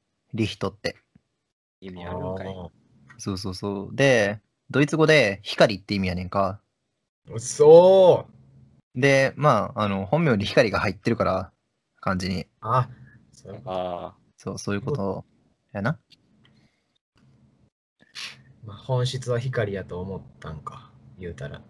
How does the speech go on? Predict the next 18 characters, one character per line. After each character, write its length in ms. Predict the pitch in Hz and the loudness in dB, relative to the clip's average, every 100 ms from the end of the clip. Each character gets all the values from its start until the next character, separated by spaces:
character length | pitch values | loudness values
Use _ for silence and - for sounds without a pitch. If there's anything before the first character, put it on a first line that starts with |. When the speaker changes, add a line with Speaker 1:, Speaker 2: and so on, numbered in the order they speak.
| _ | _
Speaker 3:
お 80 | 98 | -16
姉 140 | 95 | -16
ち 120 | - - | -16 -16
ゃ 40 | |
ん 80 | - | -18
は。 80 | - - - _ - - - - _ - - - | -18 -20 -20 _ -10 -6 -6 -8 _ -20 -20 -12
世 100 | 95 | -10
の 140 | 92 | -8
中 220 | 87 87 | -8 -10
の。 220 | 82 82 - _ _ _ _ _ _ _ _ _ _ 117 | -14 -16 -20 _ _ _ _ _ _ _ _ _ _ -2
Speaker 2:
い 40 | |
や、 100 | 110 | 2
世 160 | 107 135 | 2 2
の 140 | 202 | 2
中 200 | 139 92 | 0 -4
の？ 120 | 98 _ _ - - | -14 _ _ -20 -8
Speaker 3:
う 40 | |
ん。 100 | 117 | -2